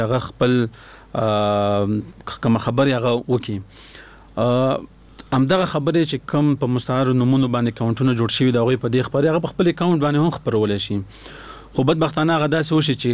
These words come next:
په دغه شیانو کې خلکو یو شخصي، آه، دشمنان ځان ته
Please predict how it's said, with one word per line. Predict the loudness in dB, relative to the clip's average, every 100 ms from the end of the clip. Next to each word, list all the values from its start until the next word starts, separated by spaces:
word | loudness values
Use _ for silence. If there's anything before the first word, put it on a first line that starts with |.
| -2 -4
په |
دغه | -2 0 0 0
شیانو | 0 0 0
کې | -2
خلکو | -4 -2 0 0 0
یو | 2 0
شخصي، | 0 -4 -2 -2 2 4 2 -2 -16 -20 -20 -16 -6
آه، | -2 0
دشمنان | 0 0 0 2 0
ځان | 0
ته | -2